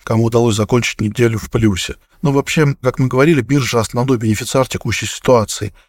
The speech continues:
Она выигрывает как от высокой волатильности рынка, естественно, это позитивно отражается на комиссионных доходах. Также биржа выигрывает от высоких ставок, которые поддерживают процентные доходы.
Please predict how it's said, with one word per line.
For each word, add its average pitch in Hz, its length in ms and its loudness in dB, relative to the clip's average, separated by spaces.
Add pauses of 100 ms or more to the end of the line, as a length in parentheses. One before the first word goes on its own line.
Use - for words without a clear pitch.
Она 123 300 2
выигрывает 117 420 0
как - 180 0
от - 140 -8
высокой 117 400 -2
волатильности 165 480 2
рынка, 151 300 2
естественно, 117 460 -4
это 110 120 -4
позитивно 110 480 -2
отражается 110 540 0
на 104 240 2
комиссионных 110 540 0
доходах. - 440 -4 (240)
Также 160 300 2
биржа 123 320 2
выигрывает 120 320 0
от - 100 -10
высоких 117 340 0
ставок, 113 380 0
которые - 380 0
поддерживают 104 400 -2
процентные 98 580 0
доходы. 95 520 -2